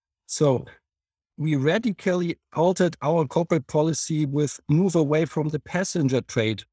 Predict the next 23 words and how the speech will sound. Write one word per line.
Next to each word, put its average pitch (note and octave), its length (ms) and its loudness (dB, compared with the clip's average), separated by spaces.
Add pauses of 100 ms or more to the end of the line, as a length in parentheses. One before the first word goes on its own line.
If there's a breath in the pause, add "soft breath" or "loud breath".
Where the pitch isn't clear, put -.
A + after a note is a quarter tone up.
(160)
after D3+ 300 0
the C3 120 0
cholera C#3 580 2 (100)
e-, C3+ 40 -4
epidemic, A#2 840 -2
so A#2 180 -4
to G#2+ 120 -6
say, G2+ 300 -6 (420)
or A3 180 4
the F#3+ 140 4
loss F3 400 2
of D#3+ 180 -2
the D#3 140 -2
entire D#3 420 0
fleet D#3 340 -4 (320)
during E3+ 260 4
the D#3+ 80 4
First F#3+ 500 -4
and E3+ 220 -6
the D#3+ 100 -4
Second E3+ 420 -6
World F3+ 280 0
War. G#2+ 180 -2